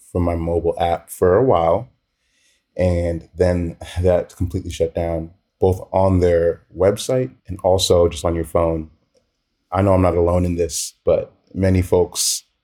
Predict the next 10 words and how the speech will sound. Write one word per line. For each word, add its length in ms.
cannot 720
at 160
this 120
point 260
add 260
travel 320
funds 540
to 100
their 140
wallet, 420